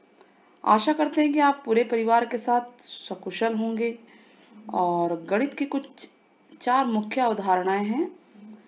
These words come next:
और पूर्णांक के कुछ प्रश्न हैं, यहाँ पे हम स्मरण करेंगे जो पिछली कक्षाओं में आपने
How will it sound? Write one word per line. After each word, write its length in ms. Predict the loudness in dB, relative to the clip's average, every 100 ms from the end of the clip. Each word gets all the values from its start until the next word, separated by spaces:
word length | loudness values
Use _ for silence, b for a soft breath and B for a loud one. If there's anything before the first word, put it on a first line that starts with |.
| _
और 100 | -6 -4
पूर्णांक 560 | 0 2 2 0 -2
के 140 | -4 -4 -4 _ -20 -16 -10
कुछ 140 | -10
प्रश्न 380 | -4 -2 -2 -2
हैं, 200 | -4 -4
यहाँ 200 | -2 -2
पे 120 | -2 -4
हम 140 | -4
स्मरण 380 | -6 -2 -2 -2
करेंगे 320 | -4 -4 -4
जो 120 | -4 -6
पिछली 300 | -8 -4 -2
कक्षाओं 420 | -2 -4 -2 -2
में 100 | 0
आपने 460 | -2 -2 -2 -2